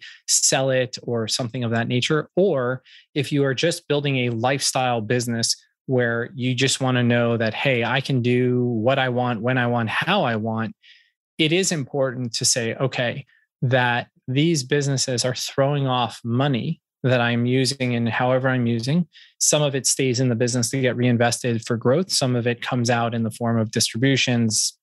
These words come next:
payroll, however you're kind of extracting the cash. Not gonna get into, like, a tax discussion here. But when that money comes out of the business into your personal bank account,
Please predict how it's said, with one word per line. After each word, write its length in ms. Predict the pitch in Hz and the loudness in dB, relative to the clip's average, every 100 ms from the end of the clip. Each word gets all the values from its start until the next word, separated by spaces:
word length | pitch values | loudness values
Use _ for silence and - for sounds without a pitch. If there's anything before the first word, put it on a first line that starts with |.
| - | -2
payroll, 560 | 147 131 127 120 117 107 | 0 2 2 2 0 0
however 520 | 139 139 143 131 127 | 0 0 0 -2 -4
you're 220 | 120 120 | -2 -4
kind 220 | - 127 | -4 -4
of 40 | 113 | -4
extracting 640 | - - 131 120 - 120 | -4 -2 0 -2 -2 -4
the 60 | |
cash. 380 | 110 113 127 - | -2 0 0 0
Not 180 | 120 117 | -2 -4
gonna 100 | 123 | -4
get 80 | 117 | -2
into, 220 | 110 - | -2 -2
like, 160 | 113 113 | -4 -4
a 60 | |
tax 440 | 110 - 120 - - | -4 -2 -2 -2 -4
discussion 480 | 123 - 113 - | -4 -2 -2 -2
here. 260 | 117 120 175 - | -2 0 -2 0
But 420 | 151 127 135 131 - _ - | 2 2 2 -2 -6 _ -4
when 240 | 143 156 | 0 0
that 180 | 190 240 | 0 -2
money 320 | 151 170 151 | 0 0 -2
comes 460 | - 156 139 131 123 | -2 0 2 2 2
out 220 | 127 127 | 0 0
of 80 | 120 | -2
the 60 | |
business 640 | 113 117 - 117 - - - _ | 0 -2 -4 -6 -4 -4 -8 _
into 260 | - 131 - | 0 2 2
your 520 | 120 127 147 156 151 | 2 2 2 2 0
personal 580 | 147 - 175 - 175 160 | -4 -6 -2 0 0 0
bank 260 | 127 127 120 | 0 -2 -4
account, 320 | 127 117 131 | -8 -12 -14